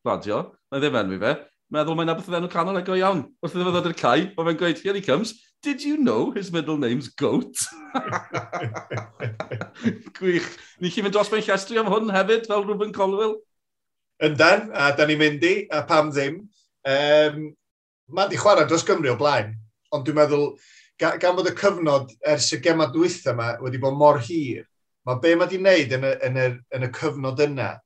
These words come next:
Speaker 2: wedi bod yn eitha special. A, a dyna pam da ni'n exeitio oherwydd, yy, sôn yn sylwebaeth nos yn o blaen.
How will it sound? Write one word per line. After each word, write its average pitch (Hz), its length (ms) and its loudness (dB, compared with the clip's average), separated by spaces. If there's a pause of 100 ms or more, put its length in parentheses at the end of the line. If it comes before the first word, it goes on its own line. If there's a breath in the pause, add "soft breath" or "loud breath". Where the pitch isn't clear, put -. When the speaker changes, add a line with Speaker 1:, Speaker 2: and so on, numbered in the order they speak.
(240)
Speaker 2:
wedi 110 160 -6
bod 127 160 -4
yn 143 80 -2
eitha 143 200 -4
special. 120 500 -6 (380)
A, 120 180 -2
a - 100 -4
dyna 160 240 2
pam 156 240 2
da 127 80 0
ni'n 135 180 -4
exeitio 135 480 -2
oherwydd, 127 300 -2 (200)
yy, 113 140 -18 (100)
sôn 151 240 -4
yn 123 80 -6
sylwebaeth 131 480 0
nos 127 200 -8
yn 135 100 -8
o - 20 -10
blaen. 139 380 0